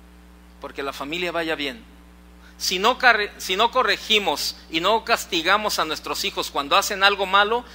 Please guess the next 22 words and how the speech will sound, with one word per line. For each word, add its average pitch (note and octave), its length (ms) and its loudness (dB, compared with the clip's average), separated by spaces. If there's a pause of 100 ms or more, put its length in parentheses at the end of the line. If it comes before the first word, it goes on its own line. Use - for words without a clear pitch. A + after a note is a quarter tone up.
(140)
les D3+ 200 -6
estamos G3 440 0
robando F#3+ 420 2
seguridad D#3+ 680 0 (160)
y D#3+ 100 -4
educación D#3+ 640 -4
espiritual. E3 800 -4 (380)
La F3 200 4
corrupción G#3 800 0
ha G3 120 8
aumentado A3 680 4
por F3+ 180 0
causa A3 380 4
de G3+ 140 2
la E3+ 180 4
irresponsabilidad E3 1080 0
de A3 80 0
muchos A3 380 -4
padres. G#3 680 4 (300)
Los E3+ 160 0
padres A3 440 6
modernos A3 720 2